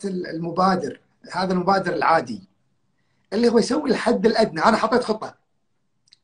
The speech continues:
لكن خلنا نشقح، ننط، نقفز إلى الم-، إلى المبادر من الدر-، من الطراز الأول.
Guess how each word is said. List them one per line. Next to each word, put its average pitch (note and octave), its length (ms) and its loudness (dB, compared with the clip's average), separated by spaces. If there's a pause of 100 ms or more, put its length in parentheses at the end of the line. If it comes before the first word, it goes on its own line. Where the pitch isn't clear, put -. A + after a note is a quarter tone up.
(440)
لكن F3+ 360 -4
خلنا A3+ 300 0
نشقح، - 680 -2
ننط، G3+ 540 -2 (200)
نقفز G3 560 -2
إلى F#3 160 -2
الم-، D#3+ 280 -8
إلى D#3+ 380 -8
المبادر F3 600 -2
من D#3+ 80 -6
الدر-، D#3 300 -4
من E3 80 -6
الطراز E3 400 -4
الأول. B2+ 640 -14